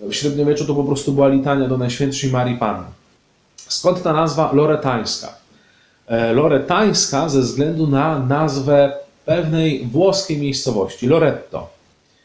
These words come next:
Według tradycji w trzynastym wieku do Loretto miał trafić dzięki aniołom, taka tradycja, taka historia, dzięki aniołom tak zwany domek nazaretański,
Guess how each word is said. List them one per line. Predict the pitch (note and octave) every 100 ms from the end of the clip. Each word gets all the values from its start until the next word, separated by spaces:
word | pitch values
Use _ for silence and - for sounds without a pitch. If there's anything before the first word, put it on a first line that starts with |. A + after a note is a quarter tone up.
| _ _ _ _
Według | A2 E3 G3 -
tradycji | E3+ D3 C3 - B2 C#3+
w |
trzynastym | - C#3+ C#3+ D3 - C#3
wieku | C3+ C3+ C3
do | D3
Loretto | D3+ C#3 D3+ - - C3 D3+ - -
miał | B2 E3 E3+
trafić | C#3+ C#3 C#3+ C#3 - - _ _ _ _
dzięki | G#2 G#2 C3+
aniołom, | D#3 D3 C3+ B2 C3+ E3 D#3 -
taka | F2 F#2 G#2
tradycja, | B2 B2 A2 - C3
taka | A2 G#2
historia, | G2+ - - F#2+ G#2+ D#3 F3+ - _ _ _ -
dzięki | D3 E3 C#3
aniołom | C3+ D3 D#3+
tak | C3 A#2
zwany | - C#3+ C3
domek | B2 D3 D#3 C3+
nazaretański, | C#3+ A#2+ B2 A#2 A#2+ G#2+ F#2+ - -